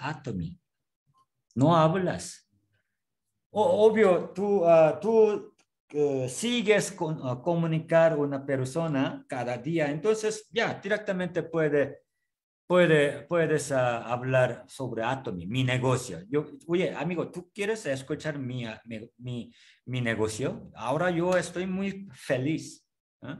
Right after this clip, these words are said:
Mi vida ya, ahora ya cambiado." Ya, puede, puede ser, pero la persona tú no comunicas tan tiempo como, ¿no? Dos o tres o cuatro meses y directamente a, a Tommy, entonces ellos ya bloquear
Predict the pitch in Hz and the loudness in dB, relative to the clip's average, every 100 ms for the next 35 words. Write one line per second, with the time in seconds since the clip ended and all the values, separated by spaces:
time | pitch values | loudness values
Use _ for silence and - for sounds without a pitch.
0 | - 113 143 160 180 185 165 156 156 131 | -16 -8 -4 -2 2 4 4 2 0 -2
1 | 143 151 143 131 131 - 135 123 135 127 | -2 0 0 -2 -6 -12 -10 -8 -4 -4
2 | 95 - _ _ _ - 190 139 - 220 | -4 -14 _ _ _ 0 2 2 0 6
3 | 233 220 175 196 214 196 160 180 131 - | 8 10 6 6 4 4 2 0 0 -6
4 | _ _ _ _ _ _ 190 170 110 - | _ _ _ _ _ _ 4 4 2 -4
5 | - _ _ _ _ _ 135 160 160 196 | -20 _ _ _ _ _ 0 0 2 0
6 | 196 220 226 190 196 175 180 - 190 180 | 0 -2 -2 -2 -2 0 -2 -4 -4 -2
7 | 180 175 170 156 - - _ 160 170 170 | -2 0 0 0 -2 -16 _ -4 -2 -4
8 | 156 - 165 156 135 131 110 - 131 117 | -4 -6 -2 0 0 -4 -8 -4 -2 -2
9 | - - 135 160 - - _ 135 180 175 | -4 -12 -8 -6 -8 -18 _ 2 4 2
10 | 135 107 - 196 190 - 117 107 180 185 | -2 -4 -2 2 2 2 -6 -2 2 2
11 | 185 156 135 151 - 113 - - _ _ | 2 -2 -2 -2 -4 -8 -10 -18 _ _
12 | _ - 156 - 151 180 175 175 165 - | _ -6 -6 -2 2 4 4 0 0 -2
13 | 143 127 131 127 131 151 170 226 - 156 | -2 -2 -4 -8 -4 -4 -4 -8 -6 -2
14 | 214 220 233 160 175 220 220 180 180 196 | 0 0 -2 0 0 0 0 0 0 0
15 | 135 160 160 160 160 - | -2 -2 -2 0 0 -2